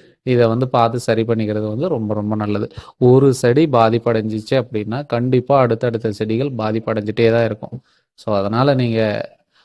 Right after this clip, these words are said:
ஒரு செடியில நீங்க அந்த நோயை கன்ஃபார்ம் பண்ணிட்டீங்க அப்படின்னா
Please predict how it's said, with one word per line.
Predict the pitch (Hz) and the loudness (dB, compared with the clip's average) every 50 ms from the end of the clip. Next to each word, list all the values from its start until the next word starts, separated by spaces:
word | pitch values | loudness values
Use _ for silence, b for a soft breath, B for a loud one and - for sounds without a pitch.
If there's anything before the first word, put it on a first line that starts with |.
| _ _ _ | _ _ _
ஒரு | 120 117 110 110 104 | 4 4 4 4 2
செடியில | - 123 123 135 175 185 190 180 | 2 2 4 6 6 6 6 4
நீங்க | 165 147 131 123 | 4 2 2 0
அந்த | 113 113 | -2 -2
நோயை | 110 113 123 143 160 156 151 | -2 -2 0 0 2 2 0
கன்ஃபார்ம் | 135 - 117 110 113 135 139 127 123 | 0 -2 -4 -4 -2 -4 -4 -2 -4
பண்ணிட்டீங்க | 117 113 120 143 143 139 | -4 -4 -4 -4 -4 -4
அப்படின்னா | 127 113 113 113 107 107 123 | -4 -4 -4 -6 -4 -4 -6